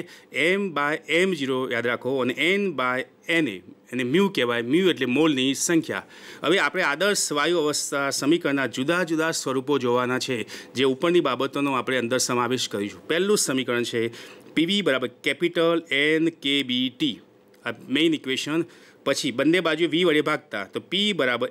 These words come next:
N by V K B T. N by V એટલે સ્મોલ એન, સ્મોલ એન એટલે એકમ કદમાં રહેલા અણુની સંખ્યા, જેને આપણે બીજું નામ છે સંખ્યા ઘનતા.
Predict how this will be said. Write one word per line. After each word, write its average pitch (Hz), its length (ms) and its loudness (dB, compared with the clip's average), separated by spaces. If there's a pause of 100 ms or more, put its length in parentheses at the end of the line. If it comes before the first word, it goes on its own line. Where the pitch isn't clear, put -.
(120)
N 190 320 2
by 127 260 0 (140)
V 160 200 0 (240)
K 139 180 2
B 135 380 -2
T. 156 200 -4 (760)
N 202 360 2
by 139 300 0
V 117 80 -8
એટલે - 680 -8
સ્મોલ 185 440 2
એન, 120 220 0 (200)
સ્મોલ 180 380 2
એન 160 80 4
એટલે 147 100 0
એકમ 185 540 2
કદમાં 143 760 2
રહેલા 151 640 2
અણુની 143 460 2
સંખ્યા, 151 540 0 (720)
જેને 143 240 2
આપણે 165 160 -2
બીજું 156 200 2
નામ 165 160 2
છે 170 100 0
સંખ્યા 160 720 2
ઘનતા. 143 680 -2